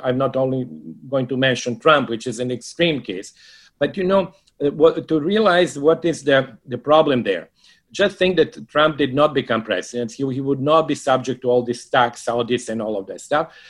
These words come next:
So he, uh, like other businessmen like him, would have continued paying zero taxes for years. Nobody would have actually discovered, as they didn't discover twenty years since. So you, then you realize that the system where you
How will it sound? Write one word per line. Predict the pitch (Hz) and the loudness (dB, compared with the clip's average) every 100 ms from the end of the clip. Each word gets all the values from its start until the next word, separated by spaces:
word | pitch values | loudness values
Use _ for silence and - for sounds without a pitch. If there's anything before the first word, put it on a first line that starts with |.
| - | -10
So | - 202 | -4 -4
he, | - - 294 254 131 - | -4 -2 0 0 -2 -2
uh, | 151 - _ - 160 | -2 -4 _ -6 -2
like | 156 160 165 - | 2 2 2 2
other | 190 247 185 156 | 6 6 4 0
businessmen | 143 139 143 131 135 113 | 2 0 0 -2 -2 0
like | 120 117 | -2 0
him, | 247 165 - _ - | -2 -2 -4 _ -2
would | 233 190 | 0 2
have | 202 | 2
continued | 185 170 175 185 185 - | 0 -2 0 0 0 2
paying | 156 156 | 2 2
zero | 135 139 143 131 | 0 0 2 2
taxes | 127 113 - - | 0 -2 -4 -8
for | - 180 | -4 -4
years. | 180 226 220 139 143 | 0 2 2 0 -2
Nobody | 160 180 165 | -2 -2 -2
would | 156 160 | -2 0
have | 147 143 | 0 0
actually | 143 - 160 | -2 -4 -8
discovered, | 143 - 202 190 139 | -8 -4 0 0 0
as | 151 | 0
they | 131 156 | 0 0
didn't | 170 170 | 0 0
discover | 165 156 - 165 170 165 | -2 -2 0 4 4 2
twenty | - 165 165 | 0 -2 -4
years | 175 220 220 - - | -4 -2 -2 -4 -10
since. | - 156 113 - - _ _ _ | -2 0 0 -6 -20 _ _ _
So | - 180 | 2 2
you, | 185 156 | 2 2
then | 190 247 | 4 4
you | 233 | 4
realize | 190 175 135 139 156 - - _ 135 | 4 4 4 2 0 -8 -20 _ -2
that | 139 135 131 | -2 -2 -6
the | |
system | 123 180 190 190 185 147 | -4 0 0 0 -2 2
where | 156 160 | 4 4
you | 147 | 2